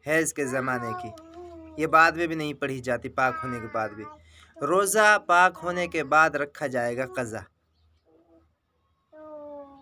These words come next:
रोज़ा रखा जाएगा, नमाज बिल्कुल माफ़ है हैज़ के ज़माने की। यानी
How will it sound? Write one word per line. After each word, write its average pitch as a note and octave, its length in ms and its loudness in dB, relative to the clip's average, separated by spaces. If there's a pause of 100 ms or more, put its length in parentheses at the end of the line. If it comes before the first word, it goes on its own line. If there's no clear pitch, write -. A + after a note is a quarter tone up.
(1700)
रोज़ा D3+ 340 0
रखा C3+ 320 -4
जाएगा, D3+ 520 0 (220)
नमाज D3 400 2
बिल्कुल C3 320 -8
माफ़ G2 300 -4
है G#2 180 -18 (240)
हैज़ D#3 300 0
के C#3 120 -4
ज़माने A2+ 480 -6
की। G#2+ 180 -16 (960)
यानी D3+ 380 -6